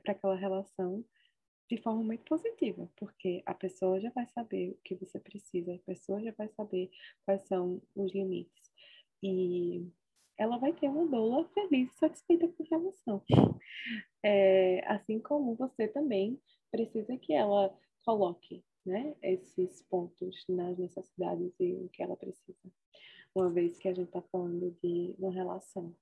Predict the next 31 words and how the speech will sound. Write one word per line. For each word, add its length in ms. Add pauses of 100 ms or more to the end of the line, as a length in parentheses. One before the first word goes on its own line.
e 100
relações 640
elas 220
precisam 560
se 420 (680)
entrelaçar, 960
né, 240 (140)
com 180
relação 680
ao 120
que 420 (600)
é 100
necessário 560
acontecer 500
ali. 280 (800)
É, 60
eu 640
fico 160
pensando 440
que 140
a 60
gente 220 (120)
tem, 200
né, 220
grupos 440
de 60
WhatsApp, 720
a 40
gente 280
se 100 (100)
fala 400